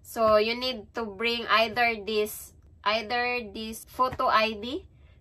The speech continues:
passport, driver's license, military I D, national I D, and state-issued photo I D. So you need to bring one of those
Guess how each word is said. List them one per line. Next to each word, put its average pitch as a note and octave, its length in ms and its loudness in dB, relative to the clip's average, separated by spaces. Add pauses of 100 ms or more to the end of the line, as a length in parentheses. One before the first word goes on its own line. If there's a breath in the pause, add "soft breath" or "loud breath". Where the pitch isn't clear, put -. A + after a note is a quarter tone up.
(120)
passport, A#3 680 0
driver's G#3 580 -2
license, G#3+ 680 -4
military G3+ 640 -2
I F#3+ 240 -4
D, A3 340 -6 (220 soft breath)
national C#4+ 600 0
I A#3+ 220 4
D, A#3 200 -4
and F#3+ 380 -2 (920)
state-issued B3 880 -6
photo A3+ 360 -6
I G#3+ 240 0
D. F#3+ 180 -2
So G3 420 -2
you G#3 180 -2
need B3 220 -6
to A#3+ 80 -4
bring A3 480 -2
one A3 240 4
of F#3+ 260 -4
those G#3 480 -2